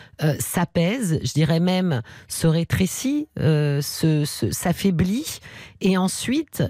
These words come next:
le souvenir est toujours accessible. En revanche, ce qu'il amène avec lui, ben, c'est une émotion qui petit à petit devient presque neutre.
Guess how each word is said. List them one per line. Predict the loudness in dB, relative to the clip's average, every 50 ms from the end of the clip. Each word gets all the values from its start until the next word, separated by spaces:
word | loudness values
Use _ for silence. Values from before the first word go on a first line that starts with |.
| -4 -4 0
le | 2 2 4 4 2
souvenir | 2 0 -2 -2 0 2 2 2 0 0 -2
est | -4 -4
toujours | -2 0 0 0 2 2 2 2 0 -2 _ -2
accessible. | -2 -2 -2 -4 -2 -2 -2 -2 -2 -2 -2 0 0 2 2 0 0 -2 -6 -14 -20 -20 -8 -2
En | 0 2 2 2
revanche, | 2 0 0 -2 -2 -4 -4 -6 -6 -6 -8 -10 -12 -18 -20 _ -16
ce | -14 -10 -4
qu'il | 0 2 2 4
amène | 4 2 2 0 0 0 -2
avec | 0 0 -2 -2 -2 -2 -2
lui, | -2 -2 -2 -4 -8 -12 -20 -20 -12 -4 0
ben, | 2 2
c'est | 2 2 0 -2 0 2 2
une | 2 2
émotion | 4 2 0 0 -2 -2 -4 -4
qui | -6 -6 -4
petit | 0 0 0 0 -2 -4 -2 -2
à | 0
petit | 0 0 -2 0 0 -2 0 0
devient | 2 2 2 2 2 0 0 0
presque | 0 0 0 0 -2 -2 0 0
neutre. | 2 2 2 0 -2 -4 -8 -12 -12 -12